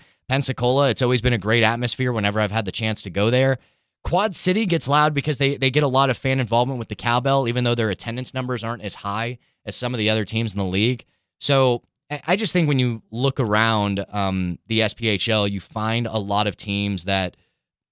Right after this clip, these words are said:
you know, have appropriately sized rinks for what this league can l-, legitimately expect for average attendance. You know, there, there are some teams in the league that have,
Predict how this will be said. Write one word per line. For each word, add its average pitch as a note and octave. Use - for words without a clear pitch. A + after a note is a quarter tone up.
you A#2
know, G#2
have G2+
appropriately A2+
sized G#2
rinks F#2+
for A#2
what A2
this -
league G#2+
can G2+
l-, A#2
legitimately C3
expect -
for G2
average G#2+
attendance. G2+
You G2+
know, F#2+
there, G2+
there G#2
are G2
some G#2+
teams G#2+
in F#2
the G2
league G2
that G2
have, F#2